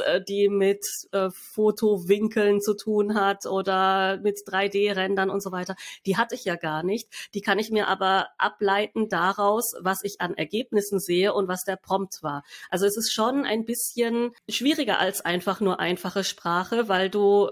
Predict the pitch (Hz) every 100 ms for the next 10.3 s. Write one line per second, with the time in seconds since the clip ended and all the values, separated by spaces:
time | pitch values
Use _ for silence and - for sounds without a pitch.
0 | - - 190 180 - 170 170 170 160 -
1 | 175 175 165 165 254 254 - 170 165 180
2 | - 170 165 165 190 214 180 175 - 165
3 | - 175 220 208 208 170 170 165 190 -
4 | 156 170 160 160 170 - 170 160 160 -
5 | - 185 185 190 175 - - 170 165 -
6 | 175 170 185 175 175 180 175 175 175 175
7 | 180 170 190 - 185 185 180 175 196 208
8 | 208 - 180 175 214 226 - - - 185
9 | 190 220 220 208 208 - 175 175 - -
10 | 220 226